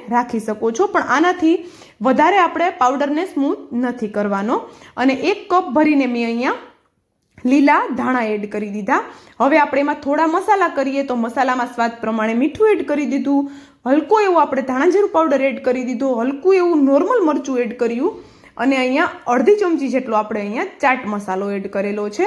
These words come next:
અને અડધા લીંબુનો રસ એડ કરી દઈએ. જો તમારે આંબલીનો પલ્પ એડ કરવો હોય અત્યારે તો પણ તમે એડ કરી શકો છો, તો લીંબુ આપણે સ્કીપ કરી દેવાનું છે. અડધી ચમચી જેટલો કાશ્મીરી લાલ મરચું પાવડર એડ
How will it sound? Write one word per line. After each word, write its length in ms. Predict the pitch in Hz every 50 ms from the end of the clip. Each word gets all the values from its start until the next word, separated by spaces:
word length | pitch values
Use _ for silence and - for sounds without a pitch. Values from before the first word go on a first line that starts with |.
| 453 453 -
અને 200 | 269 262 247 - -
અડધા 260 | 247 285 - 392 392
લીંબુનો 600 | 370 311 277 254 240 254 254 277 359 508 - - -
રસ 220 | - 254 254 254 254 -
એડ 260 | 233 208 196 190 -
કરી 160 | - 196 190 190
દઈએ. 320 | 196 208 202 214 254 349 427 - - - - - - - _ -
જો 140 | - 349 381
તમારે 320 | - 311 302 302 294 285
આંબલીનો 460 | 254 - 233 254 285 311 320 320 320
પલ્પ 380 | 311 320 - 269 285 359 330 -
એડ 240 | 330 359 381 - -
કરવો 260 | 403 403 381 381 392
હોય 200 | 339 311 294 285
અત્યારે 420 | 285 285 - 262 254 262 294 311
તો 220 | 311 311 - 294 302
પણ 240 | 302 - 330 320 311
તમે 280 | - 247 240 240 233
એડ 360 | 254 302 359 415 415 359 -
કરી 240 | - 277 262 240 220
શકો 300 | 208 - 214 208 208 226
છો, 180 | 233 240 392 440
તો 140 | 440 427 285
લીંબુ 300 | 262 262 277 277 277 262
આપણે 280 | 220 196 - 247 330
સ્કીપ 540 | 494 571 539 - - - 254 220 240 - -
કરી 200 | 214 208 202 196
દેવાનું 420 | 190 202 196 190 190 196 202 208
છે. 120 | 202 - 381 466 480 - - - - - - _
અડધી 300 | - 226 254 285 381 427
ચમચી 300 | 427 - 415 403 381 381
જેટલો 260 | 302 330 311 269 311 311
કાશ્મીરી 540 | 294 - 277 311 339 330 - 320 294 269
લાલ 220 | 247 226 202 202 208
મરચું 360 | 214 208 208 220 214 220 208
પાવડર 320 | 208 202 208 208 208 208
એડ 180 | 202 214 330 415